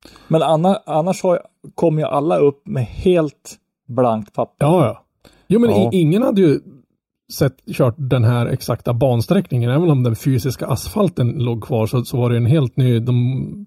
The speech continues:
Speaker 2: kanske satt zonerna på andra ställen och sådana saker.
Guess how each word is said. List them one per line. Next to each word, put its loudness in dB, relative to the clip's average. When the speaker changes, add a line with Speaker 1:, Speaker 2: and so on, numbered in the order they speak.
Speaker 2:
kanske -2
satt -4
zonerna 2
på -2
andra -2
ställen -4
och -2
sådana -2
saker. -8